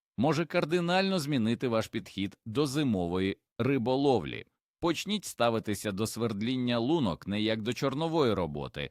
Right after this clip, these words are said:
а як до першого і найважливішого етапу риболовлі. Дякую, що додивилися це відео до кінця. Сподіваюся,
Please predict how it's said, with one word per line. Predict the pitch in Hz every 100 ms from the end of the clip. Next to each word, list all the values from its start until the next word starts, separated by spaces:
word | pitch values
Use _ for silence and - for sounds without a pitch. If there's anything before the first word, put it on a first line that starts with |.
| - _ _
а | 92 73
як | 69 87 143 165 - _
до | 90 98 101
першого | - 82 85 - 120 120 -
і | 123 131
найважливішого | 110 113 135 131 120 131 113 90 92 107 92 95 -
етапу | 90 - 71 65 78 76 - 98
риболовлі. | 104 101 87 92 95 87 71 62 - _ _ _
Дякую, | 92 180 196 170 151
що | - 117
додивилися | 98 90 90 92 85 82 95
це | - 135
відео | 123 147 135 147 135
до | 135
кінця. | 139 139 - 95 62
Сподіваюся, | - - 101 92 117 156 151 131 143